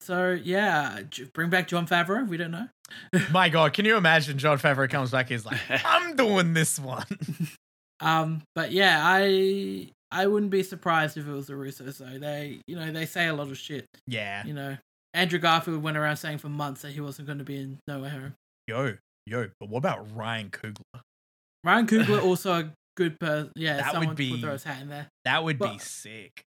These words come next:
Speaker 1: I think he enjoys the Black Panther, more personal,
Speaker 2: Yeah.
Speaker 1: story-centered ones.
Speaker 3: Yeah.
Speaker 1: He's
Speaker 2: I,
Speaker 1: like
Speaker 2: I
Speaker 1: a,
Speaker 2: think getting too
Speaker 1: he
Speaker 2: big, I think this will be the biggest we see him go in
Speaker 1: He's like
Speaker 2: Black
Speaker 1: a
Speaker 2: Panther
Speaker 1: proper
Speaker 2: forever.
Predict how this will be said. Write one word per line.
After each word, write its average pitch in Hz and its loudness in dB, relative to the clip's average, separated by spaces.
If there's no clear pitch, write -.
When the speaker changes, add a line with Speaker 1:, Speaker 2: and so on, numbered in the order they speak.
Speaker 1:
I 202 4
think 285 0
he 262 4
enjoys 190 4
the 180 -4
Black 160 0
Panther, 156 -4
more 156 -4
personal, 151 -8
Speaker 2:
Yeah. 127 2
Speaker 1:
story-centered 127 -10
ones. 110 2
Speaker 3:
Yeah. 92 2
Speaker 1:
He's 190 8
Speaker 2:
I, - 8
Speaker 1:
like 226 6
Speaker 2:
I 226 10
Speaker 1:
a, 202 4
Speaker 2:
think 196 2
getting 175 2
too 202 4
Speaker 1:
he 220 6
Speaker 2:
big, 143 0
I 156 0
think 185 -4
this 180 0
will 160 -4
be 156 0
the 143 0
biggest 135 0
we 139 -2
see 127 -6
him 123 -4
go 110 -6
in 113 -6
Speaker 1:
He's 196 2
like 233 4
Speaker 2:
Black 233 4
Speaker 1:
a - -10
Speaker 2:
Panther 214 -4
Speaker 1:
proper 196 2
Speaker 2:
forever. 101 -16